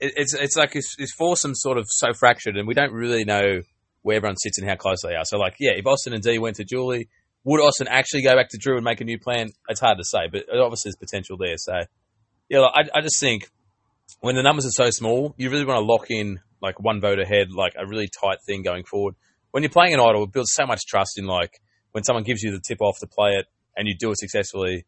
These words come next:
If you can all get on that same page, like, you're locked in pretty much till the end. So, yeah, it would have been great to see, but, yeah, obviously didn't happen, which makes it fun for next week. But now we don't really know where it's gonna go. Then that's, that's the hard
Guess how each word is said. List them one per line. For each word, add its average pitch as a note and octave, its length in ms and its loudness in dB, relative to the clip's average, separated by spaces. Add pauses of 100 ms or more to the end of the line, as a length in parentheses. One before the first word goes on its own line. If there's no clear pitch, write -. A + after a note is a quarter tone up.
(500)
If G#2+ 100 -14
you A#2+ 80 -6
can C#3 100 0
all C#3+ 120 2
get B2+ 140 4
on - 0 -
that G#2+ 160 0
same G2+ 180 0
page, F2+ 340 0
like, G2 180 -4
you're C#3 100 -2
locked C3+ 240 4
in E2 160 -6
pretty E2+ 180 -10
much D2 340 -12
till G2 120 -4
the E2 120 -4
end. D#2 200 -8
So, F2+ 120 -4 (760)
yeah, F2+ 220 -2
it A#2 120 -8
would D3 80 0
have B2 60 -2
been A#2 120 0
great A2 220 2
to F2+ 60 -14
see, G#2+ 240 0
but, F2+ 220 -4
yeah, F2 140 -8
obviously E2+ 280 -10
didn't F#2+ 100 -6
happen, A2+ 240 -4
which D#3+ 180 -4
makes F#3+ 220 4
it C#3+ 80 -4
fun E3+ 160 4
for D3+ 80 -10
next D#3 200 -2
week. D#3+ 180 -2
But - 180 -6
now B2+ 140 0
we C3+ 40 0
don't C#3 160 0
really B2 140 -4
know A#2+ 140 -2
where A#2 140 2
it's A2 100 -4
gonna G#2 180 -4
go. A2+ 200 2
Then G2+ 180 -2
that's, G#2 280 -8
that's A2+ 220 -2
the F#2+ 60 -4
hard G2 260 0